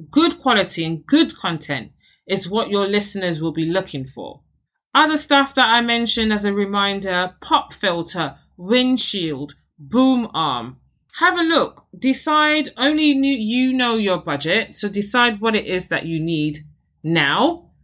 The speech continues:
and what you could pick up three, six,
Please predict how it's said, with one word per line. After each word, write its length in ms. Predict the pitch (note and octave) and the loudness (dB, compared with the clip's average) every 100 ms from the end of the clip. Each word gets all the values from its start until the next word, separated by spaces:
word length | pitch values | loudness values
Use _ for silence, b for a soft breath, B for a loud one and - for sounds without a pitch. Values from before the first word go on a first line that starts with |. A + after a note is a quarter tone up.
| _ | _
and 180 | G3 G3 | 2 2
what 200 | G#3 - | 2 0
you 200 | G3 G#3 | 0 -2
could 360 | G3+ G3+ F3+ - - | 0 0 -2 -8 -8
pick 300 | B3 A3 A3 | -6 -4 2
up 240 | F#3 - _ - | 2 0 _ -10
three, 480 | G#3 G3+ F#3+ F#3 - | -2 0 2 0 -4
six, 560 | - - E3+ - - | -6 -2 -2 -4 -12